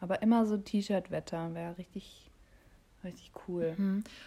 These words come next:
Speaker 2: Wobei
Speaker 1: am Abend dann so kurze Hose, Pulli.
Speaker 2: Ja.
Speaker 1: Ganz entspannt.
Speaker 2: Wo, wobei mein, äh,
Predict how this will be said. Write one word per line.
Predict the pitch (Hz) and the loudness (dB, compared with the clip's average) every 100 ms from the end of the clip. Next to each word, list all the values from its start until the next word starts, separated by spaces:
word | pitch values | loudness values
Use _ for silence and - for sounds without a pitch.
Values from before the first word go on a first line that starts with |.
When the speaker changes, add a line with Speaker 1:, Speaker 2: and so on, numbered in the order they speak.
| - | 4
Speaker 2:
Wobei | 208 208 202 196 220 | 8 10 8 8 6
Speaker 1:
am | |
Abend | 208 190 214 208 | 6 6 6 6
dann | 196 | 6
so | 196 | 4
kurze | - 214 214 196 | 2 0 0 -2
Hose, | 202 196 185 | -2 -2 -4
Pulli. | - 254 247 240 240 247 | 0 4 8 8 6 4
Speaker 2:
Ja. | 220 220 190 170 208 - - _ - - | 4 6 4 0 -6 -10 -20 _ -20 -6
Speaker 1:
Ganz | 214 202 | -4 -2
entspannt. | 185 - - 240 233 233 - - - _ _ - | -4 -2 2 6 6 6 0 -16 -20 _ _ -8
Speaker 2:
Wo, | 196 226 202 - | 0 2 2 -2
wobei | 202 208 214 233 | -2 2 4 8
mein, | 226 214 202 - | 8 6 2 0
äh, | 196 190 185 | 0 0 0